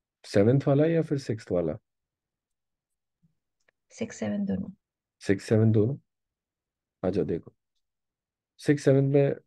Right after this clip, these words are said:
Speaker 1: आप बताओ, अ, सिक्स, सेवन में क्या लगता है? डिस्टेंस, नंबर, पावर देखते हैं कि नहीं देखते हैं? तो डिस्टेंस सबसे ज्यादा किसका है? इसका ही डिस्टेंस ज्यादा है, तो ये ज्यादा खींचेगा, तो ये ज्यादा एसिडिक है।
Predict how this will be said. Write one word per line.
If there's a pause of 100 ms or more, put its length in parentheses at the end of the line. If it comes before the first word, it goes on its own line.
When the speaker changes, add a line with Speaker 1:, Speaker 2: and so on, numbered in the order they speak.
Speaker 1:
आप
बताओ,
अ,
सिक्स,
सेवन
में (260)
क्या
लगता
है?
डिस्टेंस,
नंबर,
पावर
देखते
हैं
कि
नहीं
देखते
हैं? (1300)
तो
डिस्टेंस
सबसे
ज्यादा
किसका
है?
इसका
ही
डिस्टेंस
ज्यादा
है,
तो
ये
ज्यादा
खींचेगा,
तो
ये
ज्यादा
एसिडिक
है।